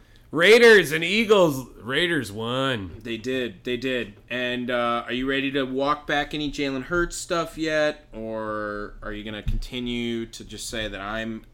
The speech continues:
Speaker 2: a hater, even though his team is two and five.
Speaker 1: I, I'm
Speaker 2: And
Speaker 1: sorry.
Speaker 2: maybe he's the best player on a shit team.
Speaker 1: It's a, that's an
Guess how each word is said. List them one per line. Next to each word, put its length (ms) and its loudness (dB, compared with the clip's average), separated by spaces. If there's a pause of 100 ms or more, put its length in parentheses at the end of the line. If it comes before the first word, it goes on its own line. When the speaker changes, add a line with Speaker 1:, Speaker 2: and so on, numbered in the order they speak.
(260)
Speaker 2:
a 80 -6
hater, 720 -2 (120)
even 200 -6
though 120 -6
his 120 -10
team 200 -12
is 80 -14
two 260 -4
and 120 -6
five. 600 0
Speaker 1:
I, 140 2
I'm 160 0
Speaker 2:
And 120 6
Speaker 1:
sorry. 340 0
Speaker 2:
maybe 320 2
he's 180 -4
the 80 0
best 360 0
player 320 4
on 180 0
a 60 -2
shit 640 -2
team. 440 2
Speaker 1:
It's 180 4
a, 180 0 (320)
that's 280 8
an 120 0